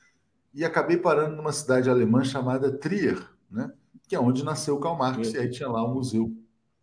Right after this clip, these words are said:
Speaker 1: Estive lá, onde nasceu o grande gênio Karl Marx.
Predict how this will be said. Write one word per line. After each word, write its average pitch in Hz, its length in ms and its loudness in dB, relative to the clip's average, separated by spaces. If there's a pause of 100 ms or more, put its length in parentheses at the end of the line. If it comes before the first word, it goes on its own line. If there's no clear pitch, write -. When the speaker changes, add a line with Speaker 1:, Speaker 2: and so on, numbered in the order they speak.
(560)
Speaker 1:
Estive 156 380 -2
lá, 113 440 2 (380)
onde 113 260 6
nasceu 117 360 2
o 110 40 0
grande 117 300 4
gênio 110 560 0
Karl 107 180 0
Marx. - 440 -8